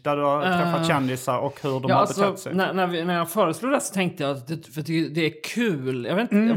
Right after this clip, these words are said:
Speaker 2: jag vet inte varför det är så kul, men jag tycker att det är roligt med just historier om så här kända personer som,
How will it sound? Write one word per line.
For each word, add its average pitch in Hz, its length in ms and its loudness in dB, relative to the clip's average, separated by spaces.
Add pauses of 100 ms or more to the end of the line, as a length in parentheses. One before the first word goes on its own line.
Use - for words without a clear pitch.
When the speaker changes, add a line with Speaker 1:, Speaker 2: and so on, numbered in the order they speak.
(180)
Speaker 2:
jag 202 80 -8
vet 214 160 -4
inte 190 40 -4
varför 180 560 0
det 226 80 -2
är 180 80 -2
så 175 200 -8
kul, 143 260 -2
men 147 80 -4
jag 160 160 0
tycker 170 220 -4
att 160 80 -8
det - 140 -4
är 139 100 0
roligt 147 640 -2 (240)
med 151 160 -2
just 131 220 -6
historier 135 460 -6
om 131 200 -10
så - 120 -10
här 120 120 -6
kända 123 400 -8
personer 113 580 -10
som, 117 380 -14